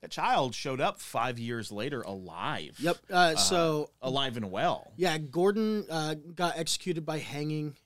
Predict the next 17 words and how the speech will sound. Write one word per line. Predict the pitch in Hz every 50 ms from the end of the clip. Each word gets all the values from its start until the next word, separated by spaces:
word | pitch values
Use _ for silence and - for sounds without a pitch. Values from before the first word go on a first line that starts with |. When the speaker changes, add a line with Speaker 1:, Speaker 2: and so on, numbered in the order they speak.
| _ _
Speaker 2:
and, | 151 151 151 151 147 143 139 135 131 123
um, | - 135 147 147 139 135 123 117 117 _ _ - 160 151 - _ -
everyone | 175 165 170 165 180 185 180 180 180
just | 160 160 - -
kinda | - 165 180 180
dropped | 151 123 - 107 117 143 - - 160
the | 139
story. | 113 - - - 135 143 156 151 143 131 123 - _ - _ _ _
But | - 160
like | 160 175 160
you | 165
said, | 156 214 208 156
five | - - - 147 139 165 185 185
years | 202 196 185 - -
later, | 147 151 175 190 190 156 143
a | - 151
boy | 143 135 143 156 160 170 170 160